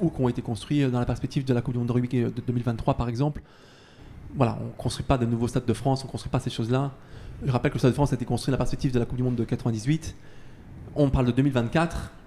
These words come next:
donc, euh, voilà, c'est un équipement qui va être utilisé, utilisé, euh,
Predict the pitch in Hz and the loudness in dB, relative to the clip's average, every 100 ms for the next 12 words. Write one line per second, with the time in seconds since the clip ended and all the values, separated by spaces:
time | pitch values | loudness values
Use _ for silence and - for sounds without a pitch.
0 | - - 127 131 113 113 117 104 117 - | -2 0 2 0 -2 -2 -2 -4 -8 -10
1 | 120 120 120 131 131 120 113 113 107 113 | -6 -4 0 0 0 -4 -4 -2 -4 -6
2 | - - 135 - 143 123 120 127 151 131 | -8 -6 -6 0 2 2 0 -2 -2 -2
3 | 139 127 131 131 117 113 110 | -2 0 2 2 0 -2 -4